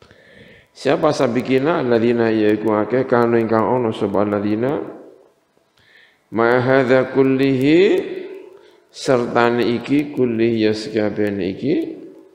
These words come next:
ana iku ala qurbin. Dia punya nur, punya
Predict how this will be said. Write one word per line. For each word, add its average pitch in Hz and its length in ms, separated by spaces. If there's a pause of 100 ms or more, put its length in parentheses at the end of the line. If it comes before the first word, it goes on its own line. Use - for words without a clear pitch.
(500)
ana 110 160
iku 117 240
ala 117 320
qurbin. - 720 (1600)
Dia 101 320
punya 98 400 (1200)
nur, 139 560
punya 98 420